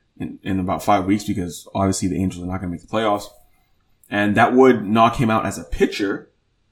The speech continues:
for twenty twenty-four, but he'd still be able to hit. And we saw Bryce Harper hit with a torn U C L and hit just fine. It can be done. And maybe return to the mound in twenty twenty-five. But, yeah, this is, uh,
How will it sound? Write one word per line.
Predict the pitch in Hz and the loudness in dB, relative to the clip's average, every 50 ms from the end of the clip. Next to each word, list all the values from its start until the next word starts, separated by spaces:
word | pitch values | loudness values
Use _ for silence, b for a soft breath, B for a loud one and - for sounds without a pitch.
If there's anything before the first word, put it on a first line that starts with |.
| _ _ _ | _ _ _
for | - - 117 | -8 -8 -2
twenty | - - 123 117 | 0 2 2 2
twenty-four, | 110 - 113 104 101 95 - - 131 143 123 98 | 2 0 0 0 0 -2 -2 0 2 4 4 4
but | 101 107 | 2 0
he'd | 110 104 - | -2 -2 -4
still | - - 175 185 | -2 0 0 2
be | 175 165 | 2 2
able | 156 127 | 2 2
to | 95 107 | 0 -2
hit. | 120 147 175 - - - _ _ _ _ _ - | -4 -6 -6 -8 -10 -16 _ _ _ _ _ -12
And | - 90 | -10 -8
we | 90 | -6
saw | 92 - 107 101 101 98 - - - - _ _ - | -4 -2 0 0 2 0 0 -4 -10 -20 _ _ -10
Bryce | 98 104 95 95 - | -6 -4 -4 -2 0
Harper | 131 170 180 - - 73 71 - _ _ _ _ _ _ _ _ _ _ | 0 0 -2 -2 -8 -12 -14 -18 _ _ _ _ _ _ _ _ _ _
hit | - 107 90 82 98 | -10 -10 -8 -6 -6
with | 101 95 95 | -6 -6 -6
a | 90 | -8
torn | - - 107 98 95 | -6 -4 -4 -4 -4
U | 95 92 | -6 -8
C | - - 92 87 | -8 -10 -12 -12
L | 85 85 | -12 -12
and | 80 78 | -14 -14
hit | 85 73 - | -14 -14 -12
just | - - - | -12 -12 -8
fine. | - 127 123 - - - - _ _ _ _ _ _ _ | -4 -4 -4 -4 -4 -10 -18 _ _ _ _ _ _ _
It | - 135 | -18 -14
can | 110 95 98 | -12 -8 -6
be | 101 104 | -4 -2
done. | 131 160 160 - - b b b b b b b | -2 -2 -2 -4 -8 b b b b b b b
And | - 95 92 98 98 | -8 -4 -2 0 2
maybe | 101 104 107 104 101 98 | 2 2 2 2 2 0
return | 95 92 - - 104 98 | -2 -4 -6 -6 -6 -6
to | - 98 | -4 -4
the | 92 | -4
mound | 95 92 92 90 85 | -4 -2 -4 -4 -6
in | 80 | -8
twenty | - 80 87 - | -10 -12 -12 -12
twenty-five. | - - - - _ - 73 - - - _ _ _ _ _ _ _ _ _ _ _ _ _ _ _ _ _ _ _ _ _ _ _ _ _ _ _ _ - - | -14 -16 -18 -18 _ -16 -16 -16 -16 -20 _ _ _ _ _ _ _ _ _ _ _ _ _ _ _ _ _ _ _ _ _ _ _ _ _ _ _ _ -20 -16
But, | 107 104 107 107 101 98 - - - b b b b b b b b b b b b _ | -10 -4 -2 -2 -2 -4 -6 -10 -16 b b b b b b b b b b b b _
yeah, | - 151 139 139 | 0 0 2 2
this | 110 - - 147 | 2 0 0 0
is, | 131 120 117 | -2 0 0
uh, | 131 123 123 120 117 117 110 104 101 - | 2 2 2 2 2 2 0 0 -2 -8